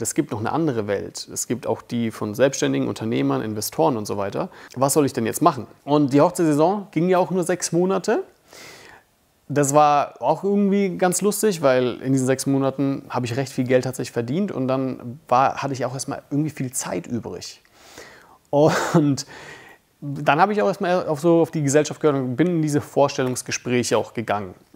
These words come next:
Das war leider eine reine Katastrophe, muss ich sagen, weil im Endeffekt viele Fragen gekommen sind, wie,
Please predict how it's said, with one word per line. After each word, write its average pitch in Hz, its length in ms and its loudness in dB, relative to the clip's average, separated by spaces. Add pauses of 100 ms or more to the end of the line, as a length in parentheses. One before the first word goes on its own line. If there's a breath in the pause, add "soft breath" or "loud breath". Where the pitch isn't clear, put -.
(180)
Das 123 200 -4
war 131 340 4
leider 156 600 2
eine 123 200 -6
reine 127 220 0
Katastrophe, 117 640 -4
muss 160 180 -4
ich 156 120 -8
sagen, 165 360 2 (560 loud breath)
weil 139 260 4
im 127 120 -4
Endeffekt 135 680 0 (140)
viele 151 280 0
Fragen 131 400 2
gekommen 127 340 0
sind, 117 260 -2
wie, 113 280 -2